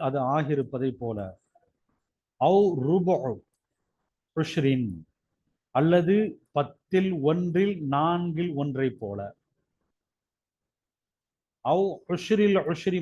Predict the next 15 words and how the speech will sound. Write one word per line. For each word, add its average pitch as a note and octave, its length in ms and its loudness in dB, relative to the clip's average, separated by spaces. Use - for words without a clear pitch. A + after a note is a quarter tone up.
மசலன், B2+ 420 -2
உதாரணமாக B2+ 760 0
பத்தில் G3+ 440 -2
ஒன்றில் E3 480 0
பத்தில் D#3 400 -4
ஒன்றாக B2 460 -6
இருப்பது. G2 340 -16
அதாவது C#3+ 440 4
பின் D#3 220 2
நிஸ்பதி E3+ 460 0
இலா D#3+ 120 4
மா C#3 140 2
யம்லிகு, C#3 600 -4
அவர் B2+ 280 -4
சொந்தமாக்கி E3+ 640 0